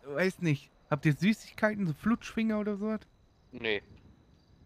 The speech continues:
Speaker 1: Boah, ich weiß nicht, was die gerne.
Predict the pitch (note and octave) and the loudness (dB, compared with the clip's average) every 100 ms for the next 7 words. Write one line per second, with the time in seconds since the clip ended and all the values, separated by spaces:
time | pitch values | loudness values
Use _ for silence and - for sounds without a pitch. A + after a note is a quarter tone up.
0 | - _ _ _ _ _ _ - - G#2+ | -20 _ _ _ _ _ _ -8 -6 -6
1 | F2 D#3+ - F3 - D#3 D3+ C#3+ D3 C#3 | -6 -6 -4 -4 -2 -4 -4 -6 -6 -6
2 | B2+ | -6